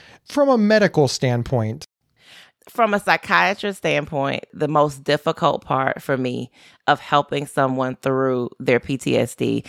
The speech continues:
Speaker 2: is I'm always left with this feeling of, and I tell patients this frequently, I can give someone enough medicine to have them in the corner drooling and wetting their pants, but it will not change the fact that they went through this traumatic experience.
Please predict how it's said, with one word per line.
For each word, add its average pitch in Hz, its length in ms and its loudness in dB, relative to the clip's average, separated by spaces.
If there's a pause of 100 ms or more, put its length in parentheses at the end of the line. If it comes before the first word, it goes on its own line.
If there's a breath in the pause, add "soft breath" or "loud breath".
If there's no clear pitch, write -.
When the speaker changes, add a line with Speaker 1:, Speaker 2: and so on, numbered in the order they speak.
(140 loud breath)
Speaker 2:
is 196 160 0
I'm 262 220 2
always 208 420 2
left 156 240 2
with 147 140 -4
this 131 200 -4
feeling 147 480 0
of, 123 600 -2 (160)
and 175 140 2
I 156 80 2
tell 156 200 2
patients 131 380 -4
this - 220 -6
frequently, - 640 -14 (760 loud breath)
I 160 220 4
can 240 200 -4
give 160 220 0
someone 139 420 0
enough 135 300 0
medicine 139 520 -8
to - 120 -6
have 160 220 2
them 151 120 0
in 147 100 -2
the 139 80 -4
corner 143 340 -2
drooling 143 720 -4 (160)
and 135 180 0
wetting 131 220 0
their 135 80 -2
pants, - 520 -10 (480 loud breath)
but 175 160 2
it 202 140 4
will 135 160 0
not 139 280 2
change 135 320 -4
the 135 80 -8
fact 131 320 -8
that 135 160 -2
they 139 160 2
went 139 320 -2
through 131 400 -6 (140)
this 139 160 2
traumatic 120 540 0
experience. - 800 -12